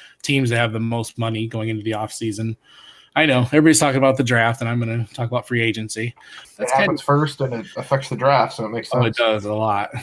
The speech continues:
Speaker 1: So, yeah, and I'll be writing a lot more about the draft, and Andrew and I have got some pretty good, exciting things coming up here for everybody, and we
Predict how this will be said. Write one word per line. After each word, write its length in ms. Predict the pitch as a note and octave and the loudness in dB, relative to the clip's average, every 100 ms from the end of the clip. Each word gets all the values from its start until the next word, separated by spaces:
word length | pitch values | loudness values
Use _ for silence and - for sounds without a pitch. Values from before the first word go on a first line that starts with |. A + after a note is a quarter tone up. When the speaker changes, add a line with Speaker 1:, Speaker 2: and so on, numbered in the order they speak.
| - | -12
Speaker 1:
So, 500 | - C3 A#2+ A#2 A2+ G2+ - - | -8 -4 -2 0 -2 -4 -16 -6
yeah, 180 | B2+ C3 | 0 4
and 100 | B2+ | 4
I'll 100 | B2 | 6
be 120 | B2+ | 6
writing 240 | A#2 A#2+ A2 | 6 4 2
a 60 | |
lot 240 | G#2+ G#2+ G#2+ | 2 2 0
more 140 | G#2 | -4
about 260 | G2+ G#2+ G#2+ | -4 -6 -6
the 40 | |
draft, 380 | G#2+ A2 A2+ - | -4 -2 -2 -4
and 120 | A2 | -4
Andrew 200 | A2 A2 | -2 0
and 100 | A2 | 2
I 60 | G#2+ | 0
have 120 | G#2 | 0
got 280 | A2 A2 - - - - - | -2 -2 -4 -12 -14 -14 -6
some 160 | - C#3 | 0 4
pretty 180 | D#3 C#3 | 4 6
good, 260 | C#3 - | 4 2
exciting 460 | - B2 C3 A#2 A2+ | -8 -2 2 2 0
things 300 | A2+ A#2 A2 | -2 -4 -4
coming 240 | A2+ A#2 | -6 -6
up 140 | A#2 - | -6 -6
here 200 | A2+ A2 | -6 -6
for 140 | - | -4
everybody, 580 | A2+ A2 G#2+ A2 A2 G#2+ | -4 -2 -2 0 2 2
and 160 | A2 A2 | 0 -2
we 220 | G#2+ | -4